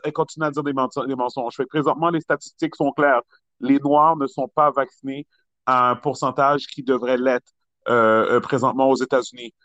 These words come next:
Il y a quelqu'un qui vient dans l'émission qui dit ça, elle a dit non, c'est pas vrai, les Blacks sont super vaccinés, euh, comme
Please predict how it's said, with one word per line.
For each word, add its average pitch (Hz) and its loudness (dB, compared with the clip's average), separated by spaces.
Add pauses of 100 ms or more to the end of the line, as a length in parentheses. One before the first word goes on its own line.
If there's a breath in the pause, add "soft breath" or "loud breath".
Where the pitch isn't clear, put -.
(220)
Il 120 -14
y 131 2
a 123 0
quelqu'un 147 -2
qui 147 -10 (100)
vient 156 -2
dans 147 2
l'émission 143 -4
qui - -10
dit - -18
ça, 165 2 (340)
elle 143 -2
a 139 0
dit 143 -10
non, 175 -2 (160)
c'est - -12
pas 165 -4
vrai, 147 -2 (300 soft breath)
les 143 2
Blacks 143 2
sont 135 -6
super 156 0
vaccinés, 143 -6 (340)
euh, 120 -2
comme 127 -4